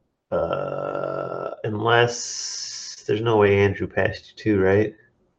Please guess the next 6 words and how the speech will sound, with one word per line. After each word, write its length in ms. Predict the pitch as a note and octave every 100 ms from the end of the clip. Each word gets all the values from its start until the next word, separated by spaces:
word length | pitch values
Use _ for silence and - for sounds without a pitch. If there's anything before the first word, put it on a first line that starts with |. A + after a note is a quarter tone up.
| _ _ _ _ _ _ _ _ _ _ -
Oh, 80 |
shit, 240 | - - A2
he 100 | G2+
might 240 | G2+ G2
have. 160 | F#2+ F#2+ _ _ _ _ _ _ _ _ _ -
No. 400 | C3+ F2+ F2